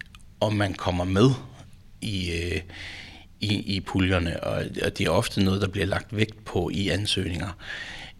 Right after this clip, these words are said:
Men, men det kunne godt være værre. Øh, men, men jeg synes, det, men, men jeg synes samtidig også, det er,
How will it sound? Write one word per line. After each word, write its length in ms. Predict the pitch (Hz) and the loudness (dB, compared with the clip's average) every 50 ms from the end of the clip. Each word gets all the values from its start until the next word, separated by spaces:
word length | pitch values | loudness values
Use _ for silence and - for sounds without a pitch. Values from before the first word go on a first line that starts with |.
| - - | -4 0
Men, 560 | 101 101 98 95 95 90 90 90 85 85 85 - - - - - - - - - - - - - - - - - - - - - - | 2 2 4 4 4 6 6 6 4 2 0 -4 -12 -16 -18 -18 -18 -20 -20 -20 -20 -20 -20 -20 -20 -20 -20 -20 -20 -20 -20 -6 0
men 160 | 95 95 90 | 2 4 4
det 80 | 98 - | 4 4
kunne 140 | - 123 101 | 4 4 6
godt 180 | - 95 92 | 6 6 6
være 180 | 95 87 85 87 | 6 4 4 4
værre. 360 | - 90 98 104 107 107 95 - - - - - - - | 4 4 6 8 8 8 6 6 2 -2 -6 -8 -4 2
Øh, 360 | 110 104 98 92 95 92 87 80 80 - 90 - - - - - - - - - - - | 4 6 6 8 8 8 6 6 4 2 0 -4 -8 -6 -4 -2 -2 -2 -2 -2 2 6
men, 260 | 101 107 110 104 95 | 8 10 10 10 10
men 120 | 104 104 101 | 10 10 10
jeg 120 | 101 92 | 10 8
synes, 280 | - - 135 139 - - | 10 10 10 10 10 10
det, 500 | - 101 98 95 95 95 87 85 78 - - 82 | 8 8 10 10 8 8 6 6 4 2 2 2
men, 400 | 82 92 98 92 92 92 78 78 | 4 6 6 8 6 6 4 2
men 100 | 85 98 | 4 4
jeg 100 | 95 95 | 4 4
synes 180 | - - 117 113 | 4 4 4 6
samtidig 380 | - 104 101 107 - 117 - 87 | 6 6 6 6 6 6 6 6
også, 240 | 120 123 - - - | 6 6 6 4 4
det 200 | - 90 98 95 | 2 4 4 4
er, 300 | 82 78 82 - - - | 2 2 2 0 -2 -4